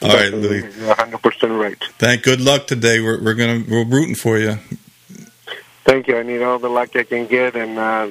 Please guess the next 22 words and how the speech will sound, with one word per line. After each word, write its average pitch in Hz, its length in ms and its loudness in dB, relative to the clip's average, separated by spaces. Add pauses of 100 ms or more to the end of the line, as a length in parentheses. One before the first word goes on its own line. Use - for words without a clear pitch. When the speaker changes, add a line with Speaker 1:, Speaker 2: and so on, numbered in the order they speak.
Speaker 2:
listen, 117 560 -2
uh, 110 500 0
Mister 117 300 -4 (100)
Simon, 113 380 0
Chuck 117 300 0
Simon, 117 300 2
it 107 140 -6
was 104 160 -10
a 104 60 -4
pleasure 127 540 -2
talking 117 500 -2
to 117 60 -4
you. 117 340 0 (760)
And 113 120 -6
you're 120 240 0
doing 123 300 0
a 117 80 -4
great 117 380 -2
job 110 400 2
there, 110 320 -2
and, 104 200 -4
uh, 101 180 -6